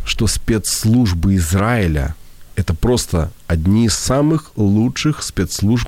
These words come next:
в мире? Вот кто из вас может начать?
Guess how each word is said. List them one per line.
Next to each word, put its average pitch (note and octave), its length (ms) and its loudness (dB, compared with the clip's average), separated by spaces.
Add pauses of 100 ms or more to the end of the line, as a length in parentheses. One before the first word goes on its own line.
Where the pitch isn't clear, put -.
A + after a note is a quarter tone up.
(120)
в D#2+ 180 0
мире? C#2+ 420 0 (1300)
Вот G#2+ 140 2
кто - 160 0
из F2 100 2
вас D#2+ 200 0
может - 200 2 (160)
начать? - 420 0